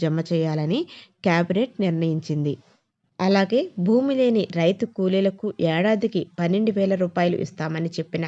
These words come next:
హామీని కూడా అమలు చేసేందుకు కేబినెట్ గ్రీన్ సిగ్నల్ ఇచ్చింది. డిసెంబర్ ఇరవై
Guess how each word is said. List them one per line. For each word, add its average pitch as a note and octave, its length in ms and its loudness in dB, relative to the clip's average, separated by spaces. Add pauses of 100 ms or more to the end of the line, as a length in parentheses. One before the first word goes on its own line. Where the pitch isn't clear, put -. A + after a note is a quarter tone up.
హామీని E3+ 480 -4
కూడా E3 200 0 (480)
అమలు C4 320 2
చేసేందుకు F3+ 560 0 (180)
కేబినెట్ F#3+ 480 0 (240)
గ్రీన్ G3+ 340 4
సిగ్నల్ F3+ 380 -4 (100)
ఇచ్చింది. D3+ 380 -4 (480)
డిసెంబర్ C4+ 460 2 (160)
ఇరవై F#3 200 4